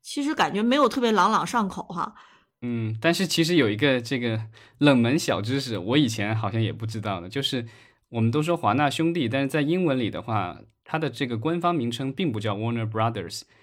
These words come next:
Speaker 2: 它用的就是它的缩写，
Speaker 1: 嗯。
Speaker 2: Warner Bros 点，
Speaker 1: 嗯。
Speaker 2: 没了。<laughs>
Speaker 1: 那你后面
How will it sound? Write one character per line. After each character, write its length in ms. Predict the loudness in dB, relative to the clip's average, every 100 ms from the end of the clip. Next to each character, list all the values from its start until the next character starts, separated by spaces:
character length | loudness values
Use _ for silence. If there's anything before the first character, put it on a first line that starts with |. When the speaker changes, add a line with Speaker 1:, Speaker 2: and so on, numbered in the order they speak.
| _ -12
Speaker 2:
它 220 | -2 0
用 200 | 2 2
的 80 | 2
就 140 | 0
是 60 | -2
它 120 | -2
的 80 | -2
缩 220 | 0 -2
写， 160 | -2 -4
Speaker 1:
嗯。 80 |
Speaker 2:
Warner 360 | -2 -2 0 0
Bros 560 | 0 0 0 -6 -14 -18 _
点， 220 | 2 4
Speaker 1:
嗯。 180 | 2 0
Speaker 2:
没 160 | 0 -2
了。 140 | -4 -8
<laughs> 40 | 4 8 8 8 4 0 -4 -6 -10 -14 -14 -10 -8 -8 0
Speaker 1:
那 80 | 2
你 140 | 2
后 180 | 2 4
面 340 | 4 0 -4